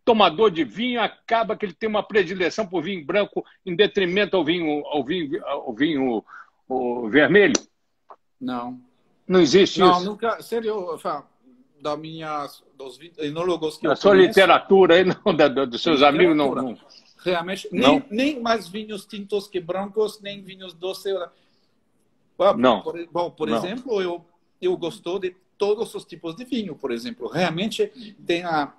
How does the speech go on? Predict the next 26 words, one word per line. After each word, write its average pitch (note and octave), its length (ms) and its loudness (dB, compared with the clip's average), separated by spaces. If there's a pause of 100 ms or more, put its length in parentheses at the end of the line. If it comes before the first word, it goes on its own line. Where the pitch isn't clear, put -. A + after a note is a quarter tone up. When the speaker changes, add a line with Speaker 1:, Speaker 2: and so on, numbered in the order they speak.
Speaker 2:
é, C3+ 300 -4 (460)
cada F3+ 260 0
tipo F#3+ 680 0
de D#3 180 -8
vinho D#3+ 320 -10
pode D#3+ 280 -12
me D#3 120 -10
dar D#3+ 160 -6
um D#3+ 80 -18 (100)
prazer, F3 720 -8 (160)
é, C#3 480 -10
uma E3 140 -14
felicidade G3 880 -4
da F#3 100 -4
degustação. F3 760 -6 (320)
Eu C3+ 160 -4
acho F3+ 140 -2
que E3 140 -6
qualquer F#3 560 -4
enólogo, D3 680 -4 (640)
Speaker 1:
Hum. B2+ 320 0 (220)
Speaker 2:
ou, C#3 60 -4
é, C#3+ 180 2
enófilo D3+ 640 -2
ainda C#3 260 -6
mais, D3+ 440 -10